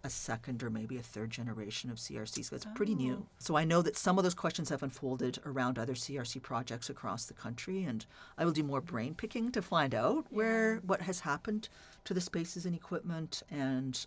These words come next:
Speaker 1: outputs of those projects.
Speaker 2: Yeah.
Speaker 1: But those are,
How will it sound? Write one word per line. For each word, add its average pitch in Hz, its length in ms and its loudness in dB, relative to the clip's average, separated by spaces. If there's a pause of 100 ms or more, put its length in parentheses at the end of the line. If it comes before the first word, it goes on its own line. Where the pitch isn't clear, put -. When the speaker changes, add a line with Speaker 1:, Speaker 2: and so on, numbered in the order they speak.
Speaker 1:
outputs 175 560 -2
of 185 100 -4
those 160 200 -4
projects. 156 760 -6
Speaker 2:
Yeah. 196 60 -10 (580)
Speaker 1:
But - 500 0 (200)
those 160 420 -2
are, 143 600 -2